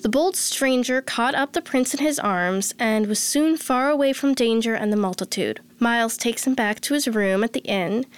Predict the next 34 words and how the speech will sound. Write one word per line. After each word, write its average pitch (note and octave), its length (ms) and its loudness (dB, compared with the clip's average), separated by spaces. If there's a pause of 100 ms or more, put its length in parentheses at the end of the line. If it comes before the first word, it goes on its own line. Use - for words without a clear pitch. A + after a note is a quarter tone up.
(160)
He - 120 -2
sees F#4+ 420 2
a - 100 0
little D#4 300 2
beggar C4+ 320 0
child G#3+ 380 0
in G3+ 140 -2
rags. - 580 -6 (240)
He E4 160 0
assumes G#4 400 2
that D4 120 0
he C4 100 2
must A3+ 260 0
be A3+ 80 -2
tired G#3+ 340 0
and C4+ 120 0
hungry, F#3+ 400 -2
and, G3 340 0
of - 100 -12
course, - 480 -2
Prince - 400 -2
Edward G#3 380 0
is D4 200 0
tired F3 320 -2
and F#3 140 -4
hungry. - 420 -6 (460)
He C#4 160 2
spent C#4 300 0
the C4+ 100 0
night A#3 260 0
with G#3+ 220 0
the A3+ 100 -2
Canty G3 400 -4
family. - 520 -10